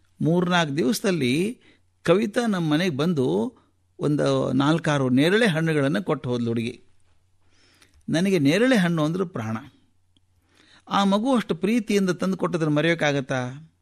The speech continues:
ತಕ್ಷಣ ಸಂಪತ್ ಹೇಳಿದ್ರಂತೆ, "ಆದರೂ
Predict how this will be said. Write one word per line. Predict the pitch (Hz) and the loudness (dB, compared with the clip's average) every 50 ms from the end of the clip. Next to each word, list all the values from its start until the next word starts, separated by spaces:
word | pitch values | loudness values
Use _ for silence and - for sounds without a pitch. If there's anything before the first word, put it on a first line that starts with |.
| _ _ _ _ _ _ _ _ _ _ _ _ _ _ _ _ _ _ _ _ _ _ _ _ _ _ _ _ _ _ _ - | _ _ _ _ _ _ _ _ _ _ _ _ _ _ _ _ _ _ _ _ _ _ _ _ _ _ _ _ _ _ _ -4
ತಕ್ಷಣ | 190 180 - - 247 | -4 -4 -2 -2 -4
ಸಂಪತ್ | 196 - 170 165 165 - 185 170 | -4 -2 -2 -4 -4 -4 -4 -2
ಹೇಳಿದ್ರಂತೆ, | - 151 147 139 131 117 117 - | -2 0 0 0 -2 -4 -6 -8
"ಆದರೂ | - - 107 123 165 185 247 254 220 175 | -12 -10 -4 -2 0 2 2 4 4 2